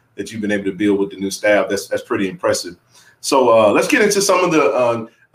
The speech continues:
more specifics about you. You know, uh, when we look at you and how you play, man, you're a lefty.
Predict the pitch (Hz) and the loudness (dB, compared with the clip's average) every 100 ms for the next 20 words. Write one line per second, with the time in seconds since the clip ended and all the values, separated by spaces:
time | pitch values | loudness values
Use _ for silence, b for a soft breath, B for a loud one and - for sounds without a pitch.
0 | 110 151 160 131 - 160 139 - 127 120 | -4 -2 -2 -4 -2 -2 -2 -6 0 0
1 | 104 120 - - 104 104 104 101 101 101 | 0 -4 -10 -12 -10 -6 -6 -6 -6 -6
2 | 127 156 165 151 135 135 131 131 b b | -4 -4 -2 -2 -2 -6 -10 -12 b b
3 | - 117 117 135 131 113 117 151 135 110 | -12 -8 -2 0 0 -2 -8 -2 0 0
4 | 110 113 135 147 190 - 90 | -2 0 2 2 0 -2 -14